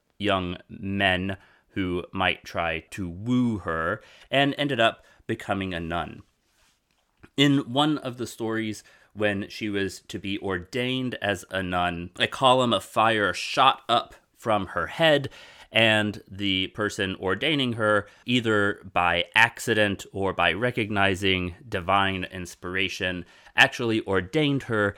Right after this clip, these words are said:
as a bishop. And this was a role that was only supposed to be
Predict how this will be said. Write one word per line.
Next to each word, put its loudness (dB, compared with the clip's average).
as 2
a -2
bishop. -8
And 0
this -2
was -2
a -4
role -2
that -4
was -6
only 0
supposed -2
to -2
be -2